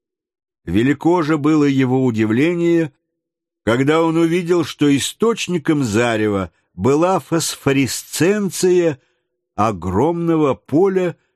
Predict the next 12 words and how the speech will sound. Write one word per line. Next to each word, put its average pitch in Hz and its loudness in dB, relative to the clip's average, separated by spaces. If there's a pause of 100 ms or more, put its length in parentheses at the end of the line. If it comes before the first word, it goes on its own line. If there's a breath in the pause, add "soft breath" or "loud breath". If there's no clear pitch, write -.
(360)
грибов. 143 0 (1200)
Их 165 -2 (120)
поры 175 2
светились 143 -2
в - -20
темноте 113 0
очень 143 0
ярко. 110 -2 (1300)
Майор, 139 0 (300)
не 113 0
будучи 160 0
эгоистом, 113 -2